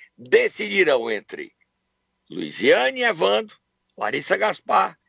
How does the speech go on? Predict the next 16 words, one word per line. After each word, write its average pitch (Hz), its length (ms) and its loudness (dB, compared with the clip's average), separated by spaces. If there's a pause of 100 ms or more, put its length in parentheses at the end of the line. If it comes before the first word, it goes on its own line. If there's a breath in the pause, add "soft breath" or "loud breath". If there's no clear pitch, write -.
(180)
Guilherme 151 320 0
Sampaio, 156 440 0
Arthur 135 240 -4
Bruno, 196 240 -10
esses 202 240 -12
três 233 240 -2
aí 220 120 0
de, 240 320 -10
de 214 140 -14
mentirinha. 320 600 -10 (400 soft breath)
Candidato 175 560 0
mesmo 156 280 -4
é 143 80 -2
Luiziane 139 500 -2
e 135 40 2
Evandro. 120 400 -2